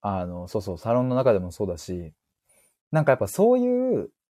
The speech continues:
うん、属性とか、今、どんな仕事をしているのかとか、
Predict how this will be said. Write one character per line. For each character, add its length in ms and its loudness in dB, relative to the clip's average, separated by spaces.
う 80 -6
ん、 400 -4
属 280 -2
性 340 6
と 160 0
か、 320 -4
今、 420 0
ど 200 8
ん 80 4
な 80 4
仕 160 -6
事 180 0
を 60 0
し 80 -12
て 80 0
い 40 4
る 40 -4
の 80 -6
か 100 -12
と 100 -16
か、 380 -10